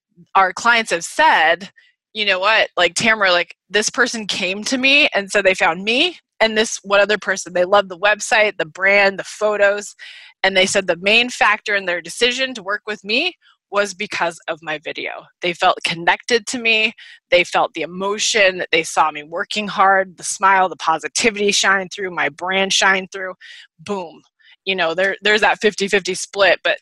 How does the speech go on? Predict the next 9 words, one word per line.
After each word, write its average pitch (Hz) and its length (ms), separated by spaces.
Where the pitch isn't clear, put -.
that 180 240
video 165 560
overtakes, 202 920
you 185 100
know, 156 220
this 175 220
competitor 202 520
every 214 240
time, 208 400